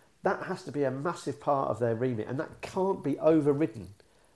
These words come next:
by Gino Pozzo for whatever reason. Or, or we, I've heard this guy's good, and if we bring him in,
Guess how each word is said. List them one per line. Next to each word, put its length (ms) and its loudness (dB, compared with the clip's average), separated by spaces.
by 140 6
Gino 380 2
Pozzo 420 0
for 100 -2
whatever 400 4
reason. 500 0
Or, 120 2
or 120 0
we, 200 -2
I've 140 0
heard 220 6
this 160 4
guy's 300 -2
good, 240 -4
and 260 -6
if 160 -8
we 80 2
bring 240 0
him 180 -2
in, 260 -4